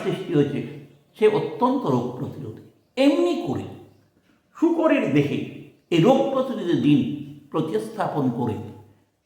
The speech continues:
এই ইনফ্লুয়েঞ্জা প্রতিরোধী শূকর সৃষ্টি করা হয়েছে।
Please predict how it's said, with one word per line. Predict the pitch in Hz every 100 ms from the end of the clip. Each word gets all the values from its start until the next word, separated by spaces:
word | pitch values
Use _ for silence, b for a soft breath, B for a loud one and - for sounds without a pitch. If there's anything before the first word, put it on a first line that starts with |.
| _ _ 226
এই | - - - - -
ইনফ্লুয়েঞ্জা | 214 226 226 226 294 302 294 214
প্রতিরোধী | - 147 147 139 214 151 123 - - - - -
শূকর | 196 - 131
সৃষ্টি | - - - -
করা | - -
হয়েছে। | - _